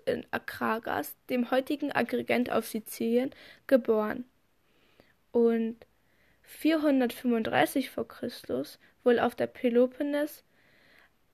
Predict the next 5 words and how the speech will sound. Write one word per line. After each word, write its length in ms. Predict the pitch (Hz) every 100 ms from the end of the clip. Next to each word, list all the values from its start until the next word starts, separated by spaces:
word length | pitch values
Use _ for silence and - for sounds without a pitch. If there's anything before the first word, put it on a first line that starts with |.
| -
gestorben. 800 | 277 - - 220 - - 262 - _ _ _ _ _ _ _ _ _ _ _ _ _ _ - - _ _ _ _
Seine 280 | 277 262 262
Person 440 | 269 262 262 302
als 160 | 285 277
Politiker 840 | - 233 226 254 254 - 277